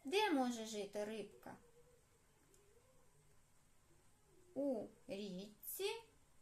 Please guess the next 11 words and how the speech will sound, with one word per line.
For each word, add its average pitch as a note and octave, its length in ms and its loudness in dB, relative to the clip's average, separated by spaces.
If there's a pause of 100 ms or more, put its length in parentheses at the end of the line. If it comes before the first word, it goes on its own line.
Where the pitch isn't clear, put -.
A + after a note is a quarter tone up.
(480)
у E4+ 200 -2 (200)
озері, A#3+ 840 -2 (680)
у A4+ 300 -4
морі. A#3+ 760 0 (840)
І C5 180 10
капітошка G#3+ 920 -6
там F#3+ 280 -8
може F#3+ 320 -12
жити F#3 340 -14
у F3 80 -12
воді. F#3 420 -16